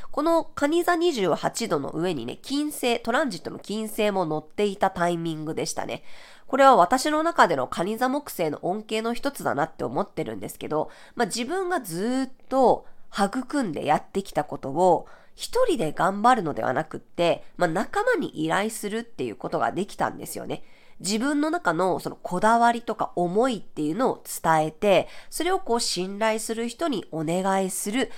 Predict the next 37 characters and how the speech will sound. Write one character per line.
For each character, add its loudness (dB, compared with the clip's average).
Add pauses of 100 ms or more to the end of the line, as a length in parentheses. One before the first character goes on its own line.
(140)
仲 2
間 4
に -4
任 -4
せ 2
る -4
と -4
い -2
う -2
こ -4
と 0
が 0
で -8
き -8
ま -2
し -6
た。 0 (240)
こ 2
れ 0
も 2
ね、 2
水 -2
と 0
土 -6
の 0
関 -4
係 -4
性 -2
の -4
中 -2
で -2
の 4 (180)
喜 2 (400)
び -2
で -4
す -10
ね。 -2